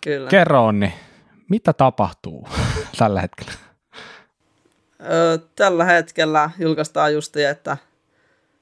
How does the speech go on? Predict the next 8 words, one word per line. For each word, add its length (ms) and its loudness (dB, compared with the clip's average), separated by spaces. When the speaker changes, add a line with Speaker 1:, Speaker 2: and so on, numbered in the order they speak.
Speaker 1:
fillarimerkki 800 2
ja 140 2
tiimi 320 0
vaihtuu. 680 0
Tulee 240 2
tommoset 520 -4
trekking 480 0
pyörät, 480 2